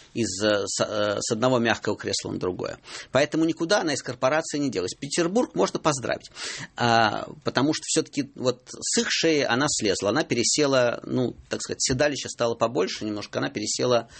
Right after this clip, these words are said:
на федер-, на всю федерацию. А, между прочим, вот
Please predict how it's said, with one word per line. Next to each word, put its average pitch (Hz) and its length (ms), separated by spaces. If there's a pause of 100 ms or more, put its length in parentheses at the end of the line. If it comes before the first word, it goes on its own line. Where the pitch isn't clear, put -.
(220)
на 117 260
федер-, 107 420
на 123 120
всю 147 200
федерацию. 98 640 (480)
А, 117 340 (920)
между 147 260
прочим, 165 440
вот 139 200